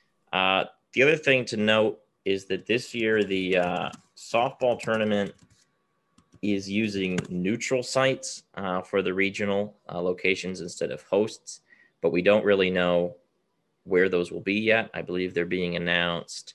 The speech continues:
uh, at some point, maybe in, like, a week or so. I think it was late April. So,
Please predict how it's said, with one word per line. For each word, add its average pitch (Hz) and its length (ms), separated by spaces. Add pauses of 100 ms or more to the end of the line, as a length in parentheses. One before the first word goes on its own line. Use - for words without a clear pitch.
(480)
uh, 76 520
at - 180
some 92 260
point, 87 440 (340)
maybe 131 220
in, 104 60
like, 85 180
a 73 40
week 85 300
or 101 80
so. 104 160
I 98 80
think 98 180
it 71 60
was - 160
late 87 240
April. 92 460
So, 85 400